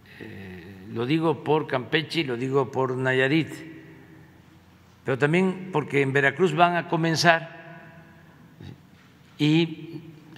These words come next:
eh, aquí también, y en el caso de Veracruz llevan ya tiempo en verde, sí, en semáforo verde, no hay,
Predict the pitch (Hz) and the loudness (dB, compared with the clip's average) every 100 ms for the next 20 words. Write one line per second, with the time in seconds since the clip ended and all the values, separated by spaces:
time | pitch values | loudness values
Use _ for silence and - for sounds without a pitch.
0 | - - 131 131 127 123 120 117 110 117 | -20 -6 0 0 0 0 0 -2 -2 -4
1 | - 117 - 147 147 147 151 151 170 160 | -2 -2 -2 0 2 2 0 0 -2 -6
2 | - - - - - - 135 135 156 165 | -12 -20 -20 -20 -16 -6 -2 0 -2 0
3 | 175 156 147 151 156 170 165 151 156 156 | 0 0 0 0 0 2 2 0 -2 0
4 | 165 151 143 156 151 151 - - 127 139 | 0 0 -2 -4 -4 -6 -14 -6 -2 2
5 | 180 165 123 120 120 - - - - - | 2 2 0 -2 -4 -14 -20 -20 -20 -20
6 | - - - - - - 131 139 - 120 | -20 -20 -20 -20 -18 -8 -6 -6 -6 -6
7 | 117 - 120 143 143 143 143 139 135 147 | -6 -4 -2 -2 0 0 0 0 -2 -4
8 | - 139 143 147 147 147 139 135 127 120 | -4 -2 2 4 2 0 -2 -2 -2 -2
9 | 113 98 | -2 -6